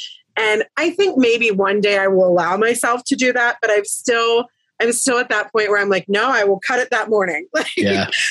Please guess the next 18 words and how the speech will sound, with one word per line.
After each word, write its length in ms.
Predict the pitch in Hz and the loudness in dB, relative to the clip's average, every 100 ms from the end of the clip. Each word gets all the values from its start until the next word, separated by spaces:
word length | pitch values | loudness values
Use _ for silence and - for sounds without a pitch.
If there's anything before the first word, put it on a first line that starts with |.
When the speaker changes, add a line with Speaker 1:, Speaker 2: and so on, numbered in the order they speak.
| - | -2
Speaker 1:
like, 240 | 277 277 | -2 0
you 140 | 262 247 | 0 2
know, 180 | 233 226 | 2 0
I, 220 | 226 233 - - _ | 0 -2 -4 -20 _
I 100 | 220 | -2
want 240 | 226 233 226 | 0 0 0
it 220 | 240 - - | -2 -4 -2
to, 360 | 208 185 185 - | 0 2 0 -2
to 120 | 240 220 | 0 2
literally 440 | 226 226 220 214 | 4 4 4 2
be 420 | 208 202 185 180 175 _ _ 170 - | 2 2 4 2 0 _ _ -4 -4
the 120 | 190 190 | -6 -6
freshest 540 | - 226 - 214 214 | -2 -4 -2 -2 -2
that 100 | 185 | -2
it 100 | 185 | -4
possibly 540 | - 214 214 196 185 | -2 -4 -2 0 0
can 180 | 175 185 | 0 -2
be. 300 | 185 180 165 | 0 0 -2